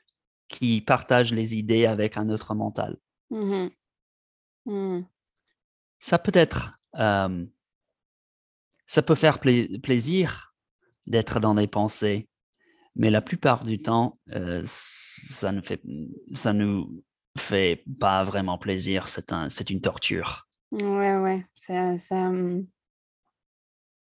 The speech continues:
Speaker 2: moi, ça me fait tourner en rond, ça me déconnecte, euh, de moi,
Speaker 1: Hmm.
Speaker 2: des autres.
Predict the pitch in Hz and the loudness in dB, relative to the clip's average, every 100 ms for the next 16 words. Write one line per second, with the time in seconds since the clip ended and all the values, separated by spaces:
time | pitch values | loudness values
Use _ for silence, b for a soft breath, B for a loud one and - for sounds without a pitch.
0 | _ _ 208 202 208 185 185 185 202 202 | _ _ -2 0 2 2 0 0 2 6
1 | 196 190 190 202 214 208 185 180 180 180 | 6 6 4 2 0 -4 -4 -4 -2 -2
2 | 175 175 185 170 190 196 196 196 196 - | -2 -2 -4 -4 -4 0 2 2 0 -4
3 | - 190 180 185 190 185 247 214 233 - | -10 -6 -4 -4 -6 -8 -12 -14 -12 -4
4 | 190 190 190 190 202 175 175 185 196 - | 0 4 8 10 8 6 2 2 0 -2